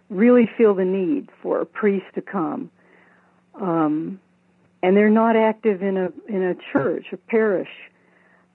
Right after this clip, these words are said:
um, you're really up against it. And, and when there's a priest who will just go, um, it's such a blessing, and it's such a, uh, support and comfort to the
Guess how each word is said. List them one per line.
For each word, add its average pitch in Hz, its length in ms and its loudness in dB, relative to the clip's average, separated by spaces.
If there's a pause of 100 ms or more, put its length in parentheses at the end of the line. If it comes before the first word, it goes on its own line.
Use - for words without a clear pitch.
(120)
um, 180 420 -2 (100)
you're 247 400 -4
really 233 300 4
up 226 160 0
against 220 500 -4
it. - 220 -6 (240)
And, 170 360 -6
and 170 200 -2
when 175 160 0
there's 180 280 0
a 185 40 -8
priest 220 420 0 (120)
who 175 280 -4 (480)
will 180 200 2
just 247 340 2 (100)
go, 170 540 0 (640)
um, 170 580 -8 (100)
it's 170 200 -16 (220)
such 196 220 -2
a 202 80 -4
blessing, 175 800 -2
and 170 280 -12
it's - 100 -12 (160)
such 202 200 -8
a, 180 180 -4 (160)
uh, 160 340 -8 (140)
support 175 540 -2
and 170 140 -12
comfort - 520 -8 (140)
to 165 100 -4
the 151 120 -8